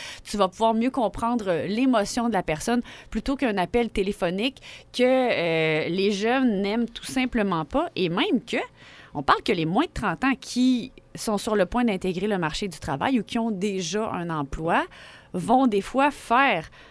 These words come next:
un choix professionnel quant à leur obligation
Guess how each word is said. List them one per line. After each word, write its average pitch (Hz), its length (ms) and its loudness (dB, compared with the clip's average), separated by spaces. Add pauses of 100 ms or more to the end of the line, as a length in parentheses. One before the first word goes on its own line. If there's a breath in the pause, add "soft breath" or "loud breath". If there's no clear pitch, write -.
(120)
un 180 160 -2
choix 233 360 0
professionnel 208 840 -2 (120)
quant 262 220 4 (100)
à 226 140 4
leur 190 400 0
obligation 240 960 0